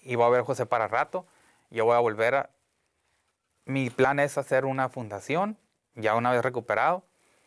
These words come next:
para poder ayudar a ese tipo de casos, porque sé que es complicado. He conocido mucha gente en este trayecto, en este año y medio, dos años que llevamos. He conocido mucha gente y quiero ayudar a la gente. Esta,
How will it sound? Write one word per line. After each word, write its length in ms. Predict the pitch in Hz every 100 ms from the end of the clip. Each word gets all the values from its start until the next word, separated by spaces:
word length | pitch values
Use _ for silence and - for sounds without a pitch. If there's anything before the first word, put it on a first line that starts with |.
| _ _ - - _ _ _ _ -
para 200 | 120 113
poder 240 | 113 113
ayudar 300 | 110 123 110
a 40 | 113
ese 120 | 117
tipo 240 | 120 113
de 100 | 123
casos, 300 | 113 101 113 -
porque 280 | 107 - 104
sé 100 | 117
que 80 |
es 80 | 120
complicado. 480 | - 123 113 104 135
He 80 | 139
conocido 360 | 139 127 131
mucha 280 | 127 127 123
gente 360 | - 131 143 156
en 80 | 131
este 200 | 117 113
trayecto, 460 | 104 113 135 143
en 120 | 131 117
este 220 | 110 113
año 160 | 117 117
y 40 |
medio, 300 | 113 135 147
dos 180 | 127 117
años 220 | 135 139
que 80 | 113
llevamos. 400 | 104 143 175 170 _ _ _ _ _ - _
He 20 |
conocido 260 | - 110 123
mucha 200 | 123 127
gente 460 | - 175 202 101 - _ - - _ _ -
y 140 | 120 117 - - -
quiero 420 | 123 117 123 123
ayudar 380 | 107 110 101 139
a 60 | 139
la 80 |
gente. 340 | - 151 180 104 _ _ _ _ _ _ _ _ _ _ _ _ _ - _
Esta, 320 | 135 135 160